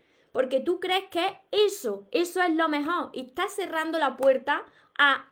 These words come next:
esa puerta mucho mejor que está por abrirse, que está delante de ti y que Dios te quiere abrir, que por eso te quita determinadas personas de tu camino,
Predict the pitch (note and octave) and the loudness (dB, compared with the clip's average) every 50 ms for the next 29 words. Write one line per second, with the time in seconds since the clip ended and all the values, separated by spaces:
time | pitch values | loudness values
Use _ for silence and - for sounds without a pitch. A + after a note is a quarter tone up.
0 | _ - - F#4+ F#4 G#4+ G4+ G4 G4+ - E4+ F4+ F4 - - E4+ E4 D#4 D#4 D4 | _ 0 0 2 2 2 2 0 0 -2 -2 -2 -2 0 0 0 0 0 0 -2
1 | - - D#4 C#4 C4 A#3+ A#3 B3 B3+ C#4+ D4 - B3+ B3+ - D4 D4 D4 - C#4+ | -4 -4 -2 -2 -2 -2 -2 -2 -2 -2 -2 -4 -6 -4 -2 -4 -4 -2 0 2
2 | C#4 C4+ C#4 C4+ C4 C4 D#4 F#4 G#4 G4+ - - A3 G3+ - A3+ A3 - - D#4 | 2 2 2 2 2 4 4 4 4 4 2 -4 -6 -4 -4 -6 -6 -4 -2 -4
3 | F4+ G#4+ - - _ _ _ _ - A3+ C#4+ C#4+ C#4+ D#4 F#4+ A4 A4 F#4+ F#4 E4+ | -4 -4 -8 -14 _ _ _ _ -2 0 0 2 2 0 -2 -2 -2 -2 -2 -2
4 | D4 A#3+ A#3 D#4+ F#4+ G4+ F4 - C#4 A3 C4 B3 A3+ A3+ C#4+ F#4+ - - G4 F4 | -2 -2 2 4 4 4 4 2 0 2 2 2 2 2 -2 -2 -2 -4 -6 -6
5 | C#4 D4 D#4+ D#4 D#4 E4+ D#4+ - - C4 B3 A3 A#3 C#4+ E4 E4 - D4+ A#3 C4 | -4 -6 -6 -4 -4 -6 -6 -4 -4 -2 0 0 0 0 -2 -4 -6 -4 0 2
6 | A#3+ A3+ B3 D4+ G4 G4+ - D4 C#4+ E4 - - - _ _ _ _ _ _ - | 4 6 6 4 4 0 -4 -6 -6 -6 -8 -12 -18 _ _ _ _ _ _ 0
7 | C4+ C4 B3+ C#4 C#4 C#4 - D#4 D#4 - - A3 B3 A#3 A#3+ A#3+ A3 A#3 A3 A3 | 0 0 2 0 -4 -4 -2 -2 -2 -2 -2 -4 -4 -2 -2 -2 -2 -2 -2 0
8 | G#3+ B3 D4 D4 - D#4+ - E4 D#4 D#4 D4+ C#4+ D4 D4 D#4 D4 D4 D4 C#4 C#4+ | -2 -2 -2 -4 -6 -6 -4 -4 -4 -4 -4 -4 -4 -4 -6 -4 -4 -2 0 0
9 | D4+ C#4+ B3 A#3 B3 C4+ | 0 0 0 0 -2 -4